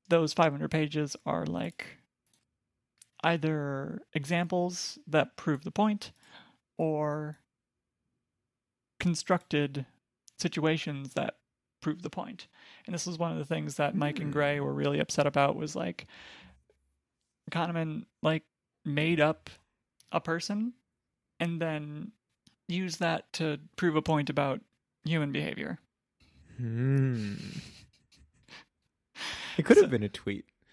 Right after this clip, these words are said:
Speaker 1: <laughs> So, uh, and one of the things that they had a, an issue with was, um, the, uh, I should have written this down.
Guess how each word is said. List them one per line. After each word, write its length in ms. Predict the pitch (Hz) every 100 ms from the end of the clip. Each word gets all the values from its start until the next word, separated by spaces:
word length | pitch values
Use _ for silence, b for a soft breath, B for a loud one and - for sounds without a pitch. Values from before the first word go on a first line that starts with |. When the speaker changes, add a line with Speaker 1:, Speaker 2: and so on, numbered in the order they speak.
| B B B
Speaker 1:
<laughs> 80 | 214 B B B B 285 B B B B B B B
So, 420 | - 196 185 180 - _ B B B B 427 _ _ _ _ _ _ -
uh, 520 | 160 165 170 - - 180 _ - 220 -
and 140 | 180
one 140 | 190 208
of 60 |
the 80 | 190
things 440 | 156 147 151 - -
that 220 | 147 -
they 80 | 165
had 160 | 147 143
a, 100 | 131 - _ -
an 100 | 160
issue 260 | 190 -
with 280 | 151 151 -
was, 260 | - 156 -
um, 420 | - 139 139 156 151 _ _ _ _ _ _ _ _ - - _ _ -
the, 160 | -
uh, 1600 | 143 135 - 147 - - - - - 190 170 175 185 220 220 214 - B B B B -
I 40 |
should 160 | - 156
have 60 |
written 160 | 156 156
this 140 | 139
down. 380 | - 165 147 147